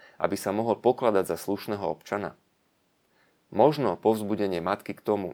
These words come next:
aby si dieťa nechala pokladať za psychologický a morálny tlak, pýta sa arcibiskup v liste prezidenta.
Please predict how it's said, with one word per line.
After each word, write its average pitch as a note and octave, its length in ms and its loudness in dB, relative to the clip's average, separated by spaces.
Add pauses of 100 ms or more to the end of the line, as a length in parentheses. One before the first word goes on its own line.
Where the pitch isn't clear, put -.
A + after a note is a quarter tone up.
aby F#2 240 -6
si F2+ 160 -8
dieťa F#2+ 320 -2
nechala F2+ 480 0 (320)
pokladať A2+ 480 0
za F2 160 0
psychologický A2 880 -2
a D2 80 -12
morálny G2+ 560 -2
tlak, - 400 -2 (480)
pýta G#2+ 240 -2
sa F2 160 -4
arcibiskup F2+ 560 -8
v E2 160 -6
liste E2 160 -8
prezidenta. D2+ 720 -10